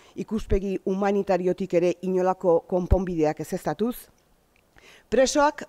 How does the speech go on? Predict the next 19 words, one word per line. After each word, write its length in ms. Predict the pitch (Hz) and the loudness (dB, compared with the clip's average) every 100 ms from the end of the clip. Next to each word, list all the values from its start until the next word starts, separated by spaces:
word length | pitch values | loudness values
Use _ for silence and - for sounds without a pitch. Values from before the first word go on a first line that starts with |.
| _ _ - | _ _ -2
objektu 500 | 208 208 190 262 254 | 0 2 0 0 -2
gisa 300 | 202 - 170 | -4 -2 -2
tratatuak 540 | 190 175 185 180 170 | 0 -2 0 0 0
izan 260 | 175 196 170 | 0 -2 -2
dira 220 | 160 156 | 0 0
iraganean, 640 | 156 175 165 156 143 143 - - | 2 2 2 0 0 -2 -6 -8
eta 260 | 165 165 | -2 2
oraindik 420 | 165 202 220 220 190 | 2 2 0 -2 -2
ere 180 | 233 269 - - _ - | -2 -4 -8 -20 _ -2
horrelaxe 500 | 170 196 170 - 156 | 0 2 0 -2 -6
gertatzen 520 | 147 156 - 160 139 | -6 -8 -10 -8 -8
da. 100 | 131 _ _ _ _ - - _ - | -10 _ _ _ _ -20 -20 _ -4
Estatuetako 640 | 202 247 233 247 226 214 220 | -2 0 2 2 2 2 2
interesen, 720 | 208 220 208 - 269 302 339 - _ - | 0 0 0 2 0 0 -4 -10 _ -6
maniobra 880 | 170 185 220 208 190 180 170 151 165 - | 0 2 4 4 4 4 2 -2 -10 -2
politikoen, 800 | 175 208 220 226 214 240 269 277 _ _ _ | 0 0 -2 0 2 4 2 -2 _ _ _
beste 380 | 151 240 - 285 | 0 0 4 2
batzuengan 640 | 247 - 277 269 240 202 190 | 2 0 2 2 2 2 2
eragiteko 1080 | 208 214 202 - - 196 208 202 - 254 | 2 2 0 -4 -12 -10 -4 -4 0 2